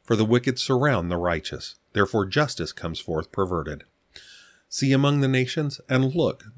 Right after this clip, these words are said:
be also astonished, be astounded, because I am doing something in your days. You would not believe if it was recounted to you, for behold, I am raising up the Chaldeans, that bitter and hasty nation, who walks on the breadth of the land, to possess dwelling places which are not theirs.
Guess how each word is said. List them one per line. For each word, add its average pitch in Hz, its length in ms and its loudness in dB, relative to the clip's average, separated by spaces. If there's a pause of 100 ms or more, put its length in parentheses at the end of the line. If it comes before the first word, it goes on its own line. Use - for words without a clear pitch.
be 101 160 -2
also 95 300 2
astonished, 107 680 -4
be 98 120 -2
astounded, 104 640 -2 (300)
because 110 260 2
I 117 80 6
am 113 120 2
doing 123 260 0
something 90 520 -2
in 80 100 -4
your 98 140 0
days. 80 440 -4 (460)
You 104 140 2
would 117 100 6
not 123 220 2
believe 127 580 -2
if - 160 -6
it 90 140 -2
was 90 160 -4
recounted 90 540 -4
to 85 100 -8
you, 73 320 -10
for - 180 0
behold, 117 420 2
I 117 120 0
am 113 160 -4
raising 117 320 -2
up 113 120 -4
the 127 80 -8
Chaldeans, 101 720 -4 (380)
that 101 240 0
bitter 107 280 0
and 104 120 -2
hasty 104 360 -6
nation, 85 460 -4 (340)
who 123 140 4
walks 127 480 0
on 85 140 -2
the 82 60 -4
breadth 80 280 -4
of 85 80 -4
the 92 80 -4
land, 76 440 -4 (520)
to 107 80 -2
possess 104 360 0
dwelling 120 380 2
places 90 460 -2
which 95 180 -4
are 92 80 0
not 90 280 -6
theirs. 76 360 -6